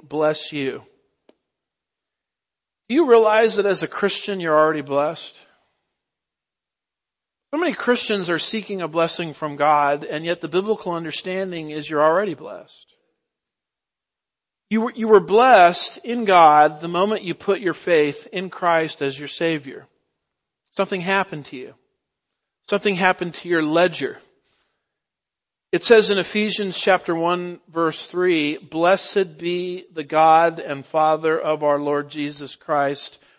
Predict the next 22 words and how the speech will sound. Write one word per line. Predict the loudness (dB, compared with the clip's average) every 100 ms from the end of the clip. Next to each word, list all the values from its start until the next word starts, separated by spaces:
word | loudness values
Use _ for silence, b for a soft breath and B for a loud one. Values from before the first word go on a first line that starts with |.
| _
who | -2 -2
has | 2 0 0
blessed | -4 4 6 4 2 -2
us," | 2 0 0 -8 -10 b b -10
in |
other | -4
words, | -2 -2
it | 0
already | 0 0
happened, | 0 0 0 -4 -20 -20 _ _ _ _ _ _ _ _ _ _ _ _ _ _ _ _ _ _ _ _ _ _ _ _ _ _ _ _ -4
"with | -4
ninety-two | -2 -2 0 -4 -4 -4 -4
percent," | -4 -4 -2 -2 -2 -4 -6
no, | -2 0 -2
"with | -2 -4 0
every | 6 6 6 0 -2 -2 -8 b b b _ _ _ _ _ _ _ _ _ _ _ _ _ _ -10
spiritual | -8 2 4 4 4 2
blessing | 4 4 4 -2 -6
in | -4
the | -2
heavenly | 0 0 -2 -8
places." | -6 -4 -6 -10 -20 -20 -20